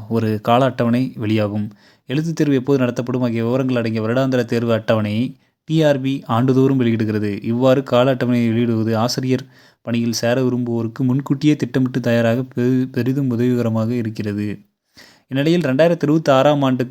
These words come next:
பிறந்து ஜனவரி ஒன், பதினாறாம் தேதி ஆகியும் இன்னும் இந்த ஆண்டுக்கான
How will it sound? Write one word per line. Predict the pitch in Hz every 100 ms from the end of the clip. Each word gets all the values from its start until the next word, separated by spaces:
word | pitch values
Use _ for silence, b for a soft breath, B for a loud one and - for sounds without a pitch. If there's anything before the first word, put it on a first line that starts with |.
| -
பிறந்து | - 127 135 131 147
ஜனவரி | 120 135 147
ஒன், | 123 120
பதினாறாம் | 117 120 143 156 147
தேதி | 135 131 120
ஆகியும் | 113 127 117 127 117
இன்னும் | 127 143 156 147
இந்த | 127 117
ஆண்டுக்கான | 123 131 127 117 120